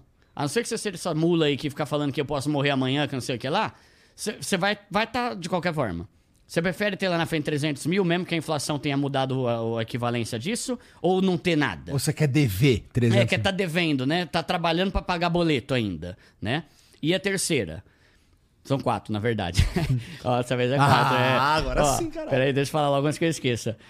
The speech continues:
Speaker 1: É, peraí, caramba.
Speaker 2: Esqueceu já.
Speaker 1: Pera, não, não, não, pera. É... Caramba, pior que eu esqueci mesmo.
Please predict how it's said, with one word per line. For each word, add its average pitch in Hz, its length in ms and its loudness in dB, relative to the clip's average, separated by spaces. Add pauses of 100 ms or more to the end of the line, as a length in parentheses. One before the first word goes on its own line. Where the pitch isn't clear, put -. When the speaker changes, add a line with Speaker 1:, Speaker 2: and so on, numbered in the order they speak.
(140)
Speaker 1:
É, 135 720 2
peraí, 131 220 -2
caramba. 131 680 -4 (160)
Speaker 2:
Esqueceu 208 640 -12
já. 202 80 -12
Speaker 1:
Pera, 120 200 0
não, 139 140 0
não, 143 160 -2
não, 135 160 -2
pera. 113 260 -2 (540)
É... 139 1040 2 (1400)
Caramba, 87 320 -8
pior 95 100 -6
que 107 60 -6
eu - 40 -14
esqueci 147 280 -8
mesmo. 104 240 -2